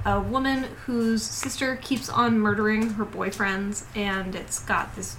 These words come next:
very twisty, honest heart. It's super f-, short, super fast read,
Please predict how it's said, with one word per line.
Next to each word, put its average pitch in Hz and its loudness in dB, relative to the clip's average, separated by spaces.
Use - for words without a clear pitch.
very 208 2
twisty, 233 4
honest 220 8
heart. 226 6
It's 208 0
super 285 2
f-, - -12
short, 220 4
super 233 -2
fast 220 0
read, 202 2